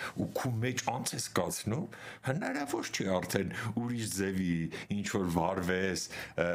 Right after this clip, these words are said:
ուրիշ բան, անընդհատ կձգտես, ուստեղ մենակ անձը չի ասում, մենակ սիրտը չի ասում, նա ասում է, «Սրտիցդ բոլոր սիրես, անձիցդ, զորությունիցդ, մտքիցդ,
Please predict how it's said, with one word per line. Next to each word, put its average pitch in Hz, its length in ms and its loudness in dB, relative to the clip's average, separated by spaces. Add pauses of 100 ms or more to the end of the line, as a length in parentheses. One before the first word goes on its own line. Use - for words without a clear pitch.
ուրիշ 101 340 2
բան, 90 180 2
անընդհատ 123 640 2
կձգտես, 98 640 -2
ուստեղ 139 380 -2 (1120)
մենակ 139 500 0
անձը 160 340 -4
չի 87 200 -2
ասում, 82 420 -2 (220)
մենակ 135 420 0
սիրտը 170 400 -2
չի 92 160 0
ասում, 107 180 0
նա 113 140 2
ասում 104 160 0
է, - 160 -6 (240)
«Սրտիցդ 139 800 -2
բոլոր 92 480 2
սիրես, 73 440 -2 (260)
անձիցդ, 156 1000 -2 (200)
զորությունիցդ, 139 1200 -2 (200)
մտքիցդ, 160 840 0